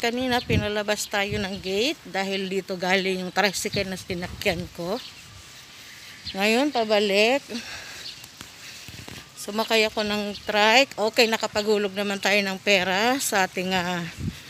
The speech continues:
kamag-anak na nangailangan ng ating tulong. Maraming salamat naman.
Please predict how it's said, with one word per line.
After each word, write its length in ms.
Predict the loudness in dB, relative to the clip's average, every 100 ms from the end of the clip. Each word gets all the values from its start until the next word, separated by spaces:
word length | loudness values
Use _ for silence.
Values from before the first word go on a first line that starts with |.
| -20 -20 -18 -18 -14 -10
kamag-anak 640 | -8 -6 -2 -2 0 0
na 160 | 0 0
nangailangan 640 | 0 0 -2 -2 0 -2
ng 160 | -2 -4
ating 320 | -4 -4 -6 -6
tulong. 400 | -4 -2 -2 0
Maraming 400 | 0 0 -2 -2
salamat 480 | -2 -2 -2 -4 -4
naman. 480 | -4 -4 -2 -4 -4